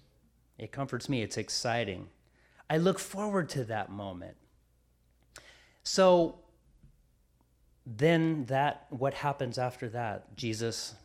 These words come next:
takes us to heaven. And the big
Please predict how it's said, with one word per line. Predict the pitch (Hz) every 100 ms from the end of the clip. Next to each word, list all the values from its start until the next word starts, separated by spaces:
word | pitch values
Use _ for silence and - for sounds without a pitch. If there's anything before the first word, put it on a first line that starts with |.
| - _
takes | - 143 139 -
us | 131 - - -
to | 123
heaven. | 104 127 98 87 90 _ _ _ - _ _ _ - _
And | 143 143 143 143 127 -
the | 120 135
big | 120 147 165 170 151